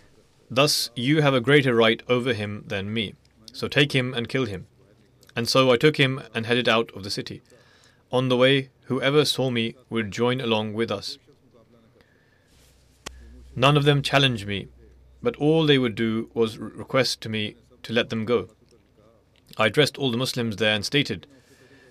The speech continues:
"Do I have the right to kill him?" Everyone replied in the affirmative, in that I did have the right to kill him, and that they began to reproach Ubaidullah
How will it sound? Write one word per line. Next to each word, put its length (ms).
"Do 140
I 160
have 200
the 100
right 200
to 100
kill 180
him?" 200
Everyone 360
replied 440
in 100
the 80
affirmative, 560
in 100
that 320
I 140
did 200
have 160
the 80
right 220
to 60
kill 200
him, 140
and 80
that 120
they 100
began 420
to 140
reproach 440
Ubaidullah 560